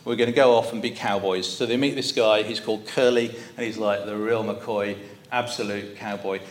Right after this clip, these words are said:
And there's a point in the movie where they say, "Curly, you just seem like we've got far more than you, but you just seem so happy. What's the secret?"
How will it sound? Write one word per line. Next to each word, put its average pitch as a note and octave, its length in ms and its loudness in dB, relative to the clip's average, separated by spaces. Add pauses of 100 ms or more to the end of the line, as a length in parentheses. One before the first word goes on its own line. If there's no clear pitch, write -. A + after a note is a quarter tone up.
(120)
And B2+ 80 -6
there's B2+ 120 -2
a D3+ 40 -2
point F3+ 320 6
in D3 60 -4
the C#3+ 80 0
movie C3 240 4
where A#2+ 160 6
they B2 80 0
say, A#2+ 480 2 (420)
"Curly, D#3+ 360 6
you D3 220 2
just - 260 0
seem D#3 500 2
like C3+ 300 4
we've E3 280 2
got - 580 2
far F#3+ 280 6
more E3+ 200 4
than C#3+ 120 2
you, C#3+ 140 2
but B2 140 -2
you C3+ 120 -2
just C3+ 160 -4
seem A2+ 220 0
so E3 500 6
happy. G#2+ 600 -2 (240)
What's E3 340 2
the D#3+ 100 0
secret?" D#3 540 2